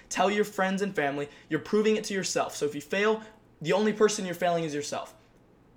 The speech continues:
That, that's all, really all I gotta say about that. That's, that's my advice when it comes to that. I'm gonna start making a lot more episodes about self-discipline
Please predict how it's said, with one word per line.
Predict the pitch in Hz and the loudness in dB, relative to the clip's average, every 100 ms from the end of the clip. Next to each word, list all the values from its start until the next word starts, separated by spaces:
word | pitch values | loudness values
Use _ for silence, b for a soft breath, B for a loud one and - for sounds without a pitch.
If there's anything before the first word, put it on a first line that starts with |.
| _ _ _ _ _ _ _ _ _ - - - | _ _ _ _ _ _ _ _ _ -20 -10 0
That, | 170 - | 0 2
that's | 156 | 0
all, | 214 | 4
really | 202 214 | 10 10
all | 175 | 10
I | 170 | 10
gotta | 165 | 8
say | 147 151 | 6 2
about | 135 117 | 2 0
that. | - - - | -6 -10 -4
That's, | - 180 - - | 2 4 2 -4
that's | - 202 202 | 4 4 4
my | 196 190 | 2 2
advice | 185 151 160 156 151 | 2 2 2 2 -2
when | 135 | -6
it | |
comes | 143 139 | -6 -6
to | - | -4
that. | 131 | 0
I'm | 151 | 2
gonna | 208 240 | 4 2
start | - 202 180 | 4 2 2
making | 175 170 | 0 0
a | 147 | -2
lot | - 165 175 | 2 2 4
more | 175 | 2
episodes | 143 165 - 180 175 B B B | 2 -2 -2 -2 -2 B B B
about | 151 147 | 2 2
self-discipline | - 165 170 127 147 175 165 190 190 | 2 4 4 2 -2 -2 -4 -4 -4